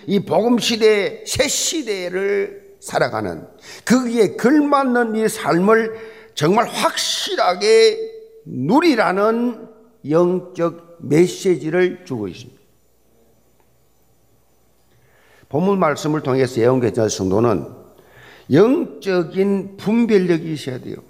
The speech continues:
영적 분별력. 예수 향기가 나야 돼요. 복음의 이 맛이 있어야 돼요. 만나면 만날수록 복음이구나. 참 편안하구나. 참 편안하네. 이게 복음이에요.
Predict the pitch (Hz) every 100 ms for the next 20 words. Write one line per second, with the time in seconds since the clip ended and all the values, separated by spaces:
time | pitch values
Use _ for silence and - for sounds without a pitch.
0 | _ 139 180 185 180 160 - - 185 160
1 | 127 92 - - _ _ _ _ _ _
2 | _ _ _ _ _ _ _ _ _ _
3 | _ - - 123 147 226 214 - 233 247
4 | 233 208 165 170 156 - - - - -
5 | - - - 214 220 226 208 202 - -
6 | - - 185 175 135 - 214 - 262 -
7 | 196 190 127 104 - - - _ _ _
8 | _ _ _ _ _ 101 151 240 233 220
9 | 208 190 190 214 196 185 196 143 147 143
10 | 131 117 104 87 - - - _ _ -
11 | 147 196 - - 107 120 139 180 233 226
12 | - - - - _ _ _ _ _ _
13 | _ - 175 180 - 107 120 180 226 208
14 | 160 - 175 143 - 160 185 - - -
15 | -